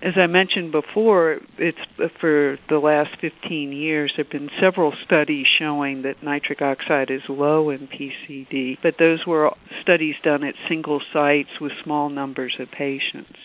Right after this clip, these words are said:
So we wanted to look at larger numbers and use a standardized approach across different centers. So the way we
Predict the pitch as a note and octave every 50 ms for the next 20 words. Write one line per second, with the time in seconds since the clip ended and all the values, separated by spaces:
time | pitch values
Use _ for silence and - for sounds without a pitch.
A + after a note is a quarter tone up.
0 | - - - F3+ E3 E3+ F3+ F#3 F#3 F3+ F3 E3 E3 D#3 D3 - - D3 C#3 C3+
1 | C#3 B2 - - D#3+ E3 D#3+ - - D#3 C3+ C3 - - - C#3+ C#3 D3 D3+ E3
2 | E3+ E3+ - D#3+ C#3+ D3 D3+ D3+ D3 C#3+ D3+ D3 C#3+ C#3 C#3 C3+ - - - -
3 | - - - - - _ - D3+ D3+ D3+ D3+ D#3 D3+ D3 D3 C#3+ - - D3 C#3
4 | - - D3+ D3 D3 C#3+ D3+ C#3 - C3+ C3+ C3+ C3 - - D3 D3 B2+ - -
5 | E3+ D#3+ D3+ D3 - - C#3 - - D3 C3+ C3+ C3+ - - - C#3 - - B2+
6 | A#2+ A2+ - - - - C3 B2+ B2+ B2+ - - - - - - - _ _ _
7 | _ - - F3+ F3 F3+ F3+ F3 - - E3 D#3 D#3+ F#3 G3 G3 G3 F#3+ F3+ E3
8 | D#3+ D#3+ D3+